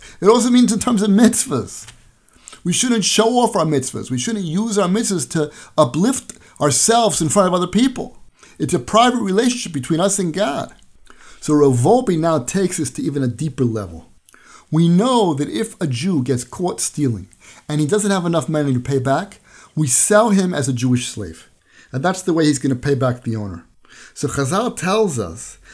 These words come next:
that you have to treat this slave with a tremendous respect. So it's not really a punishment that he's sold as a slave. It's a way for him to pay back.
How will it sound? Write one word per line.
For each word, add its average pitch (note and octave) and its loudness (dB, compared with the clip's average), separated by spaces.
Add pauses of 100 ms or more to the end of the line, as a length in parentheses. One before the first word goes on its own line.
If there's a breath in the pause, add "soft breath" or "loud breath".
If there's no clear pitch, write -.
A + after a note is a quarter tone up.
(140 loud breath)
that D3+ -2
you D3+ 0
have G3+ 0
to - -8
treat G3+ -4
this E3 -4
slave C3+ -2 (280 loud breath)
with C3 -2
a C3 0
tremendous E3 -2
respect. - -6 (500 loud breath)
So E3 -4
it's E3+ -2
not D#4+ 0
really A3+ 2
a F3 4
punishment G#3 0
that B2+ 2
he's A#2+ 0
sold A2 -6
as F#2+ -10
a F#2+ -10
slave. - -14
It's - -4
a D3+ 4
way G#3+ 4
for A#3+ 2
him D#3+ 0
to D#3 -6
pay D#3+ -2
back. - -6